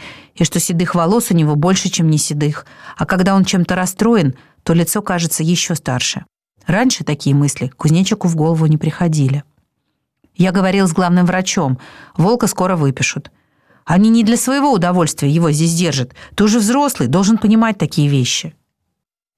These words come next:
"Я понимаю", — сказал кузнечик. "Так мне к нему можно?" Лось посмотрел на него как-то странно.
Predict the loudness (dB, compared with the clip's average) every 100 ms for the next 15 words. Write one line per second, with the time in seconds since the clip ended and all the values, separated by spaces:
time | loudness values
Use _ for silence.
0 | _ 0 0 2 4 4 4 0 0 -4
1 | -4 -2 -2 0 0 -2 -12 _ _ _
2 | _ _ -2 2 0 2 4 4 4 2
3 | 0 -2 -6 _ _ _ _ _ _ 0
4 | 0 -2 -2 -2 0 2 4 4 2 -2
5 | -4 -4 -4 -2 0 2 0